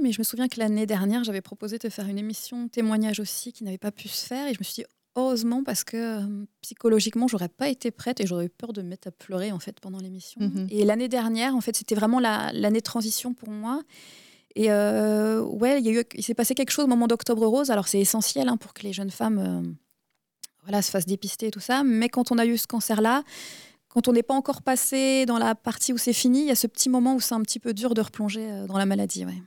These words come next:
Speaker 2: Mhm. Alors, s-, vous, vous êtes guérie. Enfin, euh, déjà, quand, que le, la chimiothérapie, comment est-ce, quand est-ce que vous avez su que ça fonctionnait bien ? Est-ce qu'on le sait rapidement ? Est-ce que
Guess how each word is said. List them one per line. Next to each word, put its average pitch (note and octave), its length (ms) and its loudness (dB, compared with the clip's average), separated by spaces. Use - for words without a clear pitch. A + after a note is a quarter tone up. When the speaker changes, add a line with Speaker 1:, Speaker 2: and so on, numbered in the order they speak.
Speaker 2:
Mhm. F3 240 -10
Alors, G3 240 4
s-, - 760 -4
vous, G#3+ 280 8
vous F#3 200 4
êtes F#3 260 4
guérie. F3+ 560 4
Enfin, D#3 280 0
euh, E3 260 6
déjà, G#3 260 6
quand, - 240 2
que F#3+ 80 2
le, F#3 280 6
la F3+ 140 4
chimiothérapie, G3 680 2
comment C4+ 220 2
est-ce, C4+ 120 -2
quand B3 220 2
est-ce B3+ 120 2
que - 120 0
vous G#3 280 4
avez F#3+ 240 4
su D4 420 4
que - 120 4
ça F#3+ 220 4
fonctionnait E3+ 440 2
bien ? A3+ 380 6
Est-ce A3+ 140 6
qu'on F#3+ 100 -2
le F3 60 0
sait - 160 2
rapidement ? A3+ 680 0
Est-ce G#3 160 2
que E3 360 0